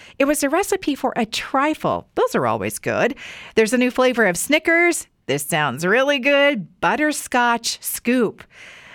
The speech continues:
A follow-up on the Little Debbie Snack Company mystery post on social media that looked like a mashup of Christmas and summer.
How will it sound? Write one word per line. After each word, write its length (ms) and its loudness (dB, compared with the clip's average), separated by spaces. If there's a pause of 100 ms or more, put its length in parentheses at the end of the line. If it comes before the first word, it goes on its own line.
A 60 6
follow-up 480 4
on 180 4
the 120 4
Little 440 2
Debbie 340 2
Snack 520 -2
Company 440 2
mystery 560 0
post 400 0
on 200 0
social 320 0
media 480 2
that 200 0
looked 320 0
like 240 2
a 60 2
mashup 600 0
of 160 -4
Christmas 640 0
and 260 -2
summer. 460 0